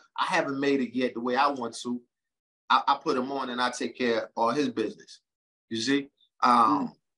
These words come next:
Speaker 1: and my, my label is Diamond Kingdom Entertainment. Then that's why I haven't really signed other people, because it's a lot of responsibility, just,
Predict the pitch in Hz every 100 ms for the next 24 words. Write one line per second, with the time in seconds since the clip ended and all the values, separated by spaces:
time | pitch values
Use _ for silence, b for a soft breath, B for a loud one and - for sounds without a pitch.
0 | _ 113 117 - 127 131 120 131 151 135
1 | 120 110 127 120 113 131 117 110 107 -
2 | 151 143 92 - _ _ _ _ _ _
3 | - 120 123 151 151 139 - 123 131 131
4 | 127 127 127 120 - - 135 135 135 131
5 | 120 - 151 139 123 113 127 113 107 110
6 | - 104 117 117 110 107 - 110 107 -
7 | 107 113 110 104 101 110 110